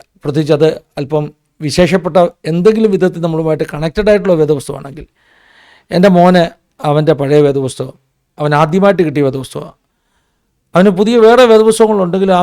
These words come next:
വേദപുസ്തകം ഇപ്പോഴും അവന് സൂക്ഷിച്ചു വെച്ചിട്ടുണ്ട്. ആദ്യമായി കിട്ടിയ വേദപുസ്തകം എന്നൊരു സ്നേഹം അവനുണ്ട്. അങ്ങനെ പലരും എനിക്കറിയാം, അവരാദ്യം വായിച്ചു തുടങ്ങിയ ബൈബിൾ അവർ സൂക്ഷിച്ചു വെക്കുന്നു. നമ്മുടെ വീട്ടിലൊക്കെ ഇഷ്ടം പോലെ സ്ഥലമില്ലേ? രണ്ടോ മൂന്നോ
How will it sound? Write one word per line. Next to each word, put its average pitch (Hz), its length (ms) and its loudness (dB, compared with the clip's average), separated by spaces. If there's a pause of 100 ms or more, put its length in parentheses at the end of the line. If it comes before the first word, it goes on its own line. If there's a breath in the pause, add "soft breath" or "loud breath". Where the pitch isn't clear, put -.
വേദപുസ്തകം 170 380 0
ഇപ്പോഴും 165 240 -2
അവന് 147 140 -6 (300)
സൂക്ഷിച്ചു 151 400 -8
വെച്ചിട്ടുണ്ട്. 135 460 -12 (600 soft breath)
ആദ്യമായി 139 360 0
കിട്ടിയ 131 240 -4
വേദപുസ്തകം 131 400 -2
എന്നൊരു 127 280 -4
സ്നേഹം 131 340 -8 (180)
അവനുണ്ട്. 143 340 -14
അങ്ങനെ 151 180 -2 (100)
പലരും 151 340 -2
എനിക്കറിയാം, 139 440 -10 (440 loud breath)
അവരാദ്യം 139 520 2
വായിച്ചു 139 280 -4
തുടങ്ങിയ 135 340 -4
ബൈബിൾ 131 200 -4 (100)
അവർ 117 100 -4 (100)
സൂക്ഷിച്ചു 143 380 -6
വെക്കുന്നു. 131 240 -14 (280)
നമ്മുടെ 262 240 0
വീട്ടിലൊക്കെ 214 320 -2
ഇഷ്ടം 190 200 -2
പോലെ 147 180 0
സ്ഥലമില്ലേ? 147 440 -10 (560 soft breath)
രണ്ടോ 123 240 -2
മൂന്നോ 151 180 2